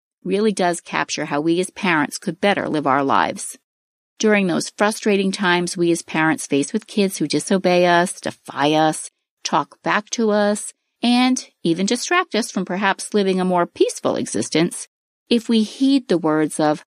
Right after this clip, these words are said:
"Let It Go," we can totally relieve a lot of stress from our parenting lives and enjoy our kids so much more. Hanging on to our current parenting struggles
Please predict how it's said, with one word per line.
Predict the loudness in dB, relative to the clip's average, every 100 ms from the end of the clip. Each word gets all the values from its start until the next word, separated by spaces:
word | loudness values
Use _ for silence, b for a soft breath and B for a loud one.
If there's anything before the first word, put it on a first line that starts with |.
| _ _ _
"Let | -2 2 2
It | 0
Go," | 2 4 4 0 -4 _ _ _ 0
we | 2
can | 2 0
totally | -4 0 2 2 2 0
relieve | 0 -2 0 -2 -2
a | -4
lot | -2 2 2 2
of |
stress | -6 -2 -2 -2
from | -6 -4
our | -4
parenting | -2 -2 0 0 -2
lives | 0 0 -2 -6 _
and | -2
enjoy | 0 0 2 4 4
our | 4 0
kids | -2 -2 -2 -6
so | -12 -8 2 2
much | 2 -4 -6
more. | -4 -4 -6 -12 _ _ _ _ _ -4
Hanging | 0 2 4 4
on | 4 0
to | 2
our | 0 0
current | -2 0 0 -2
parenting | 0 2 2 0 -4
struggles | -2 -2 0 0 -2